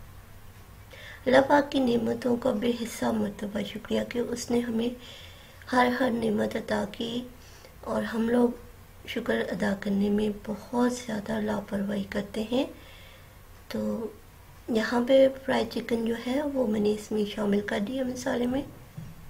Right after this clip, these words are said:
थोड़ी देर इसको पकाऊंगी इसमें थोड़ा सा, ताकि इसके अंदर मसाला चला जाए अच्छे से। और फिर मैं इसमें गोभी भी शामिल कर देती हूँ।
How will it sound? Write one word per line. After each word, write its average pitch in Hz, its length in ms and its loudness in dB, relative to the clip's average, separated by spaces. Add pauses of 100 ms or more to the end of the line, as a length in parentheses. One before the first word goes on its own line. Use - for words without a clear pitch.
(1080)
थोड़ी 240 140 4
देर 247 160 2
इसको 247 320 2
पकाऊंगी 233 960 0 (160)
इसमें 220 680 0
थोड़ा 226 420 -2
सा, 226 260 -2 (560)
ताकि 220 240 2
इसके 226 220 -2
अंदर 214 220 4
मसाला 202 500 2
चला 220 280 0
जाए 240 240 4
अच्छे 226 260 -2
से। 254 180 2 (2750)
और 220 220 0
फिर 233 180 -2
मैं 240 160 2
इसमें 247 320 0 (580)
गोभी 202 340 2
भी 240 180 0
शामिल 240 380 2
कर 240 160 -2
देती 226 360 -2
हूँ। 277 220 0